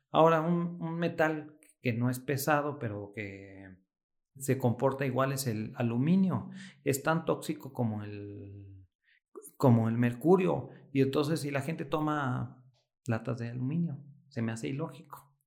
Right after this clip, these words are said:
¿ok? Entonces, hay que bajarle. Ahora, ¿cuánta carga co-, tóxica tenemos? Bueno, yo creo que hay gente que tiene de diez a veinte kilos cargando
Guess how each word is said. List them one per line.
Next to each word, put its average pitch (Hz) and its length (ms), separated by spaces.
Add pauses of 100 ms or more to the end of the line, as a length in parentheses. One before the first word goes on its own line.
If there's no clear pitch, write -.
(260)
¿ok? 104 260 (420)
Entonces, 127 600 (280)
hay 127 160
que 147 100
bajarle. 151 480 (440)
Ahora, 143 500 (920)
¿cuánta 131 440
carga 131 420
co-, 135 220
tóxica 135 480
tenemos? 127 680 (340)
Bueno, 160 520 (800)
yo 131 200
creo 139 200
que 117 520
hay 127 140
gente 131 340
que 117 120
tiene 123 280
de 107 140
diez 120 320
a 139 120
veinte 120 380
kilos 123 360
cargando 131 840